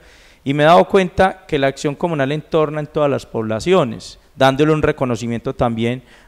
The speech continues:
a estas organizaciones que hacen un trabajo importante en las comunidades, pero que nosotros podamos transmitir, tener esta oportunidad de hablar con el público,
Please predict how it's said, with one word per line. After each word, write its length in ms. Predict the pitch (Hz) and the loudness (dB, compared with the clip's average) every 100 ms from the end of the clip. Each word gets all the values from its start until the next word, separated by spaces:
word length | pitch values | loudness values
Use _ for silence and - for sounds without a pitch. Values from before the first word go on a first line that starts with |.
| - | -4
a 100 | 117 | -2
estas 220 | 151 143 | 0 0
organizaciones 600 | 123 120 120 110 117 135 | 0 -2 -4 -4 -6 -4
que 100 | 123 | -6
hacen 220 | 110 123 - | -6 -8 -10
un 160 | 131 135 | -8 -6
trabajo 340 | 143 135 131 | 0 0 0
importante 540 | 135 - 113 117 107 139 | -4 -4 -4 -6 -6 -6
en 40 | |
las 140 | 131 | -6
comunidades, 720 | - 117 113 120 127 104 - _ _ _ _ - - | -6 -8 -4 -2 -2 -2 -12 _ _ _ _ -18 -2
pero 280 | 147 147 143 | 2 2 2
que 320 | 156 143 147 | 2 2 0
nosotros 480 | 143 143 156 165 180 | -2 2 2 2 -2
podamos 520 | - 147 139 139 165 | 2 4 6 4 0
transmitir, 720 | - 143 131 120 - 123 107 - _ _ - - | 0 0 0 -4 -2 -2 -4 -12 _ _ -20 -8
tener 240 | 131 135 | -4 -2
esta 220 | 151 151 170 | -2 -2 -2
oportunidad 720 | 156 135 - 123 120 123 123 | 0 0 0 -4 0 0 0
de 100 | 143 | 0
hablar 400 | 147 151 147 143 | -2 -2 -4 -4
con 160 | 147 | -8
el 100 | 120 | -8
público, 680 | 104 147 147 120 113 - 107 | -8 -6 -6 -8 -14 -16 -20